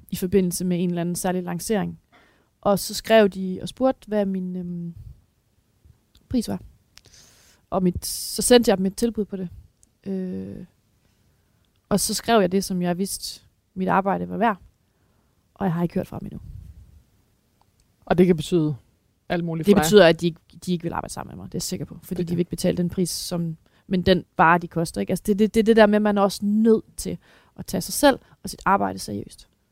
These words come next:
Speaker 2: Og også vide, at, øh,
Speaker 1: Ja.
Speaker 2: hvis de siger nej, så var det også det rigtige for dig, fordi så
Speaker 1: Ja.
Speaker 2: ville, så, så ville de ikke betale den pris, det
Speaker 1: Præcis.
Speaker 2: kostede.
Speaker 1: Og
Speaker 2: Ja.
Speaker 1: det var også det der. Og så hvis, hvis nu for eksempel Bibi havde sagt, "Nej, men det er jeg faktisk ikke interesseret i," så var det nok, fordi mine ting skulle være et andet sted.
Speaker 2: Mm.
Speaker 1: Og det har ikke nødvendigvis noget at gøre med. Man behøver ikke at tage alting personligt.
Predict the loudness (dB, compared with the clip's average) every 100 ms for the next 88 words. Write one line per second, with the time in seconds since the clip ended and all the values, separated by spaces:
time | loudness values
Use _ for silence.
0 | _ -12 2 4 4 2 0 0 0 -2
1 | -4 -2 -2 0 -2 -4 -8 -10 -8 -4
2 | -2 -2 -6 -16 -8 -2 -2 -2 -2 -4
3 | -4 -6 -6 -4 0 0 -2 -6 4 6
4 | 6 2 -2 -2 -4 -4 -2 -6 -4 -4
5 | -4 -6 -10 -6 -2 2 4 2 4 6
6 | 8 8 8 4 2 2 0 -2 0 0
7 | -2 -6 -8 -2 -2 0 -2 0 0 0
8 | -2 0 2 4 2 2 0 0 0 0
9 | 2 4 6 4 2 -2 -6 -6 -2 0
10 | 0 _ -18 -2 6 6 6 4 2 -4
11 | -4 -4 -6 -6 -2 -2 -2 -6 -10 -14
12 | -12 -12 -10 2 4 4 4 2 4 4
13 | 2 -4 -4 -2 0 2 2 0 0 4
14 | 4 4 0 0 0 -2 -8 -10 -12 -14
15 | -16